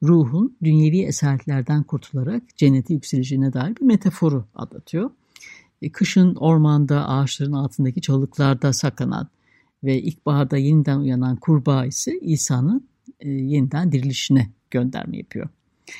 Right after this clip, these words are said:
Festoon with flowers and fruit,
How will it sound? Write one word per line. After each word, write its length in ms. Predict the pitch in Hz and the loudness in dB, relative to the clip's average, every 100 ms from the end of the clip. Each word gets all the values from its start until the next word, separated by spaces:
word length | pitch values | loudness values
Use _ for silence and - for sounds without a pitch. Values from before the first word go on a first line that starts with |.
| - - - - _ _ _ - | -20 -20 -20 -20 _ _ _ -10
Festoon 600 | - 226 - - 311 302 | 2 2 2 0 2 2
with 220 | 269 - | 0 2
flowers 380 | 240 240 247 240 | 4 6 6 4
and 120 | 254 | 4
fruit, 400 | 254 208 156 - | 4 2 0 -2